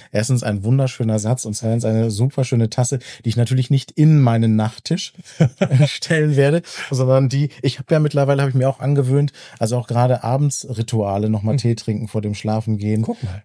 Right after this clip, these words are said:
Speaker 1: Ja, nicht zu knapp vorher, weil dann muss man immer wieder raus.
Speaker 2: Ja, wir sind
Speaker 1: Aber
Speaker 2: ja jetzt in dem Alter, wo,
Speaker 1: Ja.
Speaker 2: ne?
Speaker 1: Ja, das ist wohl so. Prost da gut, ne?
Speaker 2: Ja, genau.
Speaker 1: <laughs> Unbezahlt.
Speaker 2: Bisschen Sägepalmenextrakt.
Speaker 1: Ja.
Speaker 2: Oder wie ich immer so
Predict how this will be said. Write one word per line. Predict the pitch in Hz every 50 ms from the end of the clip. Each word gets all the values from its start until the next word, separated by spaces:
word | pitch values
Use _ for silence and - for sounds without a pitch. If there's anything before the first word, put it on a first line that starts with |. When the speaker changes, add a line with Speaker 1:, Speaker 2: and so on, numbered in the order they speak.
| -
Speaker 1:
Ja, | - 117 107 113 113
nicht | 120 139 147 - -
zu | - 160
knapp | - - 147 143 -
vorher, | - 151 143 147 147 127
weil | 120
dann | 113 117 120
muss | 123 -
man | 123 113 113
immer | 110 120 110
wieder | 107 107
raus. | 98 104 107 139 156 -
Speaker 2:
Ja, | 165 151 143 135 139 147 143
wir | 156 151
sind | 131 151 160
Speaker 1:
Aber | 143 143
Speaker 2:
ja | 147
jetzt | 143 151 156 131 -
in | 151 139
dem | 147 143 135
Alter, | - - 131 143 139 - 143 135 120
wo, | 131
Speaker 1:
Ja. | 156 185 - - _
Speaker 2:
ne? | 147 147 170 185 - - - 196 208 -
Speaker 1:
Ja, | 240 220 208 214 233 254 _
das | - 165 147 -
ist | 139 127 - -
wohl | 107 110
so. | 101 104 101 95 - - - - - - - _
Prost | - 127 127 - - -
da | 110 110
gut, | 110 165 180 - - _
ne? | - 131 175 247 240
Speaker 2:
Ja, | - 147 139 135 170 226
genau. | - 302 220 160 143 156 -
Speaker 1:
<laughs> | - 208 180
Unbezahlt. | 180 175 170 170 170 - - - 180 170
Speaker 2:
Bisschen | 156 - 165 147
Sägepalmenextrakt. | 131 127 151 143 175 151 - 160 160 156 160 160 147 139 160 - - - - 156 151 190
Speaker 1:
Ja. | 170 170 - 151
Speaker 2:
Oder | 156 156 160 143
wie | 151
ich | 165 160 143
immer | 160 151 165 160 139
so | 147 160